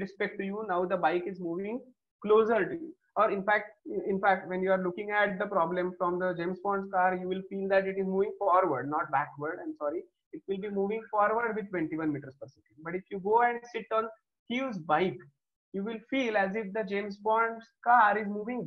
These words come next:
backward with a speed of twenty-one meters per second. So these are the three ways you can approach the same problem. And then using these three kinematic equation, we can solve the same problem. So either by looking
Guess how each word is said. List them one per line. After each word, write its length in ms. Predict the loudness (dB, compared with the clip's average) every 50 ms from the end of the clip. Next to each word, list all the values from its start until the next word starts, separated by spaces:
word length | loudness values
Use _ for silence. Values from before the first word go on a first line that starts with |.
| 0 0
backward 540 | 0 0 0 -2 4 6 8 8 8 8 6
with 160 | 2 0 -2 -2 -2
a 20 | -2 -4 -10
speed 280 | -10 -4 -2 2 4
of 140 | 4 2 2 0 -2
twenty-one 500 | -2 -2 -2 -2 -2 -4 -4 -2 -2 -4
meters 300 | -4 -6 -8 -12 -14 -16 _
per 80 | -20 -20
second. 180 | _ _ _ _ _ _ _ _ _ _ _ _ _ _ _ _
So 60 | -4
these 180 | -4 -2 -2 -2 -2
are 80 | -2 -2
the 60 | -4 -4 -4
three 140 | -6 -6 -4
ways 240 | -2 0 0 0 -2
you 100 | -2 -4
can 160 | -4 -2 -2
approach 360 | 0 -2 -2 -2 -2 -4 -4 -2
the 140 | -4 -6 -4 -2
same 200 | -2 -4 -2 0
problem. 480 | 2 2 2 2 0 -2 -2 -2 -4 -4 -10 -16 _ _ _ _
And 300 | -2 -2 0 0 0 4 4
then 140 | 4 4 4
using 420 | 0 -4 -4 -4 -4 -6 -4 -6
these 220 | -6 -6 -8 -8 -8 _
three 180 | -8 -6 0 2
kinematic 560 | 2 2 2 0 0 -2 -2 -4 -4 -4 -6
equation, 560 | -6 -6 -6 -6 -6 -6 -6 -6 -6 -6 -6
we 120 | -8 -8
can 240 | -6 -6 -6 -6 -6
solve 340 | -2 0 2 2 2 2 -2
the 100 | -6 -8 -8 -8
same 160 | -10 -10 -10 -12 -16
problem. 280 | -18 -20 _ _ -20 _ _ _ _ _ _ _ _ _ _
So 100 | 2 4
either 360 | 6 6 6 4 2 2 2 4
by 160 | 4 4 4
looking 520 | 4 0 -4 -6 -6 -6 -4 -4 -6 -8